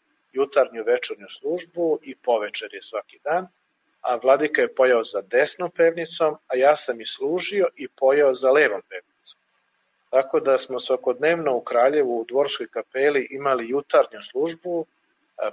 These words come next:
prvi čas, onda uveče smo imali deveti čas večernju službu i posle večere smo služili malo povečerje i to smo pevali kanon Presvetoj Bogorodici iz Oktoiha za svaki dan,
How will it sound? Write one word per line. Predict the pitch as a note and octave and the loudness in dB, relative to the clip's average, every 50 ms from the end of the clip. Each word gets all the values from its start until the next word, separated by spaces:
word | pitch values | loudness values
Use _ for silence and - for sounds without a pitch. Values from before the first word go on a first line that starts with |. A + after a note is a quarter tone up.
| - | -4
prvi | - F#3+ F3 F3 F#3+ F3 F#3 | -2 -2 0 0 -2 -2 -2
čas, | - - F3+ E3+ E3+ E3 - - - - - | 2 4 4 6 4 4 0 -4 -8 -8 -8
onda | - C3+ C3+ C3+ B2+ B2+ | -8 -8 -4 0 0 2
uveče | B2 C3+ C#3 C3 - B2 | 2 2 2 0 -2 -4
smo | A2+ - - B2 | -8 -10 -10 -10
imali | B2 A#2 A2 G#2+ | -8 -8 -8 -8
deveti | G#2 A#2 C3 C3 C3 B2+ - A#2+ A#2 | -4 -2 0 0 0 -2 -4 -8 -10
čas | - - A#2+ G#2+ - - - | -6 -4 -4 -4 -4 -6 -4
večernju | - A#2+ B2+ - - F3 E3+ E3+ E3+ D#3+ | -4 -4 -4 -2 -2 -2 -2 -2 -2 -6
službu | E3 - E3+ E3+ F3 E3+ E3+ D#3+ D#3+ D#3 D#3 - _ _ _ _ _ _ _ _ _ | -6 -4 -2 -2 -2 -2 -2 -2 0 -2 -2 -4 _ _ _ _ _ _ _ _ _
i | F3 E3 D#3+ E3 | -6 -6 0 2
posle | D#3 D3+ D3+ - - B2+ A#2 | 2 2 2 2 0 0 2
večere | A#2 B2 C3+ C3+ - - D3 C3 B2+ | 4 4 2 2 2 -2 -2 -2 -2
smo | B2 - - C#3 C3+ C3+ B2+ A#2+ - _ _ _ _ _ - | -2 -4 -6 -2 0 0 0 -2 -4 _ _ _ _ _ -16
služili | - - B2+ B2+ C#3 C#3 C3+ C3+ A#2 A2+ A2+ | -12 -6 -4 -2 -2 -2 -2 -2 -4 -4 -2
malo | A#2+ C3 C3+ C#3 C3 A2 G2 - - | 0 2 4 4 4 2 0 -4 -4
povečerje | - A2+ G#2+ G#2 A2 A#2+ - - - E3 E3 F#3 F3+ D3+ | -2 -2 -2 0 -2 -4 -4 -4 -2 -2 -2 0 -2 -2
i | C3+ - | -2 -2
to | - D3 | -2 -4
smo | D3 - B2 A#2+ _ | -4 -6 -10 -8 _
pevali | - C3+ C#3+ C#3 A#2 G#2+ G#2 | 0 2 2 2 2 0 -4
kanon | _ - B2 C3 C3+ C#3+ C3+ A#2+ A2+ _ _ _ _ _ _ _ _ _ _ - | _ -4 -4 -4 -2 -2 -4 -6 -6 _ _ _ _ _ _ _ _ _ _ -2
Presvetoj | A#2 B2+ C3 - C#3 - - A#2 G#2+ | 0 0 0 0 -4 -8 -8 -10 -10
Bogorodici | - G#2 G2+ - G#2+ G#2+ B2 C#3 C#3+ - - - A2+ | -8 -10 -12 -8 -2 0 0 0 -2 -4 -10 -10 -12
iz | A2 - B2 | -8 -2 0
Oktoiha | B2 B2 - - - - - G2 F#2+ - - G#2+ - | 0 0 0 -4 -10 -12 -10 -10 -10 -10 -12 -14 -12
za | - A#2 A2 | -12 -10 -8
svaki | - - D3 C#3+ - - - B2 | -2 0 2 2 0 0 -6 -10
dan, | - - G#2+ F#2 F2 | -6 -4 -4 -4 -6